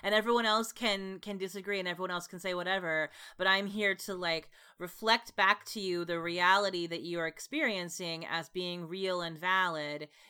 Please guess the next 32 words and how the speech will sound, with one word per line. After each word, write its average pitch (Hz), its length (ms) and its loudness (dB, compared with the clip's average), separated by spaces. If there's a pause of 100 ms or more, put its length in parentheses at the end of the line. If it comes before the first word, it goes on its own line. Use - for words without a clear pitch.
even 220 240 0
if 208 100 -4
no 190 140 -4
one 180 100 -4
else 170 180 -4
says 175 220 -6
that, 156 160 -4
so 240 100 -6
then 240 120 0
you 240 60 0
don't 214 120 -4
feel 214 180 -4
alone, 190 320 -6
you 202 120 -6
know? 165 240 -2
And 190 120 -2
that's 214 220 4
a 220 60 -6
really 240 400 -6
powerful 185 960 0 (760)
emotional 202 560 0
connector. - 720 -6
Like, 185 240 -2
she's, - 460 -4 (220)
she's 233 320 -4 (380)
linked 214 640 -2
to 220 100 2
Jaha 196 580 6
in 175 120 -4
a 170 100 -4
way 170 320 -2
now, 156 560 0